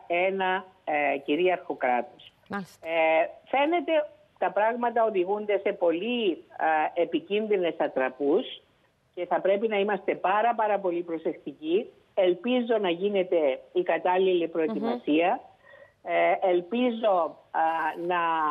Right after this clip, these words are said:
Speaker 1: έχουμε τη στήριξη όλων αυτών που θα πρέπει να μας στηρίξουν και θα ήθελα πραγματικά να έβλεπα δηλώσεις ηγετών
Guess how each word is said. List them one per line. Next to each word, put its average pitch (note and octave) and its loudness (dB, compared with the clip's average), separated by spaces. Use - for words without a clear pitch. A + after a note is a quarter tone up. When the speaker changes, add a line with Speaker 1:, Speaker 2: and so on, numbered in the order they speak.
Speaker 1:
έχουμε G3+ 0
τη F#3+ 0
στήριξη F#3+ 0
όλων B3+ -2
αυτών F3+ -2
που F#3 -8
θα E3 -2
πρέπει F3+ 0
να E3+ -2
μας D#3 -8
στηρίξουν E3 -2
και C4 -4
θα C4 2
ήθελα C#4 0
πραγματικά A#3 0
να A3 2
έβλεπα A3 0
δηλώσεις G#3+ 0
ηγετών G#3+ 0